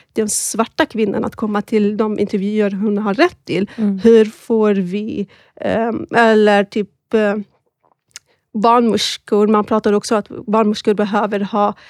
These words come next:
Speaker 1: bättre arbetsplats. Ja, vi, barnmorskor behöver ha arbetsplats, bättre förutsättningar för att kunna bedriva sitt arbete. Och den kampen kan vi ta. Jag tycker den är jätteviktig. Men den vita feminismen s-,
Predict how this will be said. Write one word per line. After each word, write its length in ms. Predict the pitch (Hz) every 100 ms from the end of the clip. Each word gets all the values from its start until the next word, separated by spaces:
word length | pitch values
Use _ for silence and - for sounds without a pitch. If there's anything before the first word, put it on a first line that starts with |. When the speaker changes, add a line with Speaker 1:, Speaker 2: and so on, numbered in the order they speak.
| -
Speaker 1:
bättre 340 | - 226 240 214
arbetsplats. 680 | 254 220 208 - 208 - -
Ja, 280 | 254 233 202
vi, 120 | 226 214 -
barnmorskor 640 | - 208 208 202 208 226
behöver 400 | 226 220 220 202
ha 120 | 214 226
arbetsplats, 880 | 226 254 - _ 285 294 - - 240 -
bättre 400 | 208 - 214 202 _ _ -
förutsättningar 680 | 233 220 226 220 226 214
för 100 | 202
att 80 | 202
kunna 200 | 233 208
bedriva 400 | 202 190 226 208
sitt 180 | 294 302
arbete. 500 | 285 262 262 - 233 - - - _ _ _ -
Och 120 | 220
den 180 | 220 214
kampen 300 | 233 196 202
kan 220 | 226 196
vi 80 | -
ta. 220 | 262 277
Jag 100 | -
tycker 160 | 202
den 140 | 190 202
är 40 |
jätteviktig. 540 | 233 254 262 247 254 - _ _
Men 500 | - 226 262 247 180 - _ _
den 220 | 208 226
vita 240 | 214 233 233
feminismen 840 | 220 214 220 - 226 208 202 320 415 _ -
s-, 120 | -